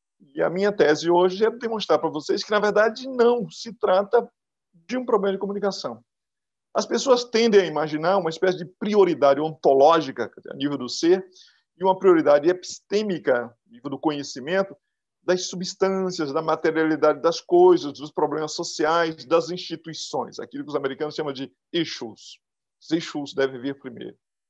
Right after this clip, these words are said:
E, portanto, que as aparências, os afetos, as percepções,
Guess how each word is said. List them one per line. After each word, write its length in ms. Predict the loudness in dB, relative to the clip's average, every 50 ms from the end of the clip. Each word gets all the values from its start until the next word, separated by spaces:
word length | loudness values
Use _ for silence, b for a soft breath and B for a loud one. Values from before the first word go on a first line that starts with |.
| _ _ _ _ _ _ _ _ _ _
E, 60 | -12 -8
portanto, 520 | -6 -6 -4 -2 0 0 0 -2 -4 -10
que 340 | -12 -8 -6 -6 -6 -6 -10 _ _ _ _ _ _
as 200 | -4 -4 -2 -2
aparências, 960 | -4 0 4 4 4 4 2 0 -2 -2 -4 -6 -8 -8 -8 -8 -8 -8 -8
os 180 | -10 -8 -2 -2
afetos, 1080 | -2 -2 -2 -6 -4 -2 2 4 4 4 4 2 -2 -10 -14 -14 -14 -16 -18 -20 -18 _
as 180 | -6 -6 -4 -4
percepções, 1200 | -6 -6 -6 -6 -4 -2 -2 -2 -2 -6 -8 -4 -2 -2 0 0 0 -2 -4 -6 -10 -14 -18 -20